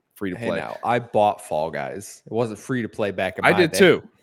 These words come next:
Speaker 1: I did too, Kevin. I own it on P C back
Speaker 2: Yeah.
Speaker 1: in the day, all right? <laughs>
Speaker 2: Um,
Speaker 1: And it's worth it.
Speaker 2: so, Bobby, ah, this is one of the, the, the quotes that I'm like, "I don't think he's telling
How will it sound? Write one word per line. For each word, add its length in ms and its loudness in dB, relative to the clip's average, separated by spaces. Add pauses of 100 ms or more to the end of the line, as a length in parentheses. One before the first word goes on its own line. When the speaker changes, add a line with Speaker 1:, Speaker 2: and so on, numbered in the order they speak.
Speaker 1:
I 160 8
did 220 6
too, 200 0
Kevin. 280 4
I 100 8
own 180 6
it 140 4
on 160 6
P 180 -4
C 400 -2
back 240 -2
Speaker 2:
Yeah. 120 -2
Speaker 1:
in 40 -4
the 60 -8
day, 260 -4
all 140 -2
right? 580 0 (160)
<laughs> 140 -18 (800)
Speaker 2:
Um, 440 -4
Speaker 1:
And 80 -14
it's 160 -8
worth 440 -2
it. 180 -14 (800)
Speaker 2:
so, 340 -6 (280)
Bobby, 880 -2 (260)
ah, 260 -12 (400)
this 320 -4
is 140 -8
one 140 0
of 120 -4
the, 460 0
the, 200 -6
the 140 -4
quotes 440 -2
that 120 -2
I'm 160 -4
like, 220 -8 (120)
"I 220 -8
don't 320 -8
think 380 -6
he's 300 -10
telling 720 -6